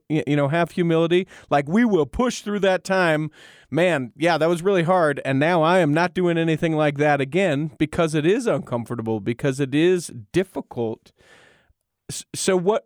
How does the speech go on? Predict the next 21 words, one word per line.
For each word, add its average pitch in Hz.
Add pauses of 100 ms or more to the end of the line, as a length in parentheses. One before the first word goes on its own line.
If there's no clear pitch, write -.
so 180
how, 196
how 175
do 190
we 185
make 160
it 156
as 135
a 123
cycle? 180
Because 165
obviously 180
we're 147
gonna 151
be 143
better 151
people 139
if 139
we 139
can 127
constantly 135